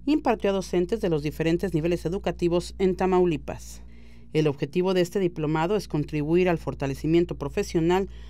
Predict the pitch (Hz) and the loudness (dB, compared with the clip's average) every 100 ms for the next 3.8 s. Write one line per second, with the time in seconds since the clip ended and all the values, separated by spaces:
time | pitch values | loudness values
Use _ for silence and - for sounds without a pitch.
0 | - 214 214 220 214 262 254 185 240 180 | -2 2 2 2 0 0 0 0 2 2
1 | 160 - 160 196 - 160 175 170 156 139 | -2 -2 0 -2 -2 -2 2 4 2 -2
2 | 139 180 170 190 165 127 202 175 160 170 | -8 0 0 2 0 -2 -2 0 2 2
3 | 175 147 147 147 139 - 180 | 0 0 -2 -4 -8 4 4